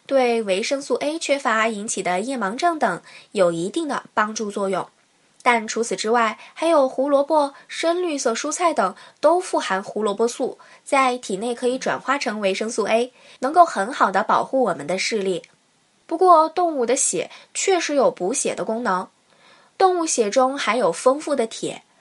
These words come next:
尤其是鸭血，每一百克鸭血中含铁高达三十九点六毫克。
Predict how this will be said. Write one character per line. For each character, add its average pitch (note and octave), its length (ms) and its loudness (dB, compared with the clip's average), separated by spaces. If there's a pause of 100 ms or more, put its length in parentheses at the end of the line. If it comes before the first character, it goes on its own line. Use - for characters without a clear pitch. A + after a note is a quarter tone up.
(260)
尤 C4 140 4
其 E4+ 160 -4
是 E4 140 -2
鸭 D#4+ 220 0
血， - 320 -6 (420)
每 B3+ 240 2
一 E4 140 0
百 A#3 180 4
克 D4+ 160 -4
鸭 D4 220 2
血 G#3 200 0
中 C4 300 2
含 A3+ 260 -2
铁 C4 160 -2
高 D4 200 0
达 A#3+ 260 -2 (140)
三 E4 280 4
十 E4+ 140 -2
九 C#4+ 220 4
点 G#3 240 2
六 F4 180 4
毫 F3+ 260 2
克。 F#3+ 340 -2